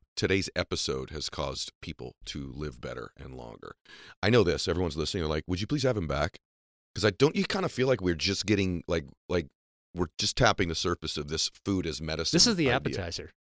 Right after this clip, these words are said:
Speaker 1: This is the appetizer. I like that. See, kept the food analogy. He's good, people. He's good. I'm telling you. I really learned a lot today.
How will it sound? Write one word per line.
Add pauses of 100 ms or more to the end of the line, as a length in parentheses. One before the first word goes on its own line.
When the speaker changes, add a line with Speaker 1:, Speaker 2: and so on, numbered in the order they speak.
Speaker 1:
This
is
the
appetizer.
I
like
that. (140)
See,
kept
the
food
analogy.
He's
good,
people.
He's
good. (600)
I'm
telling
you. (840)
I (380)
really
learned
a
lot
today.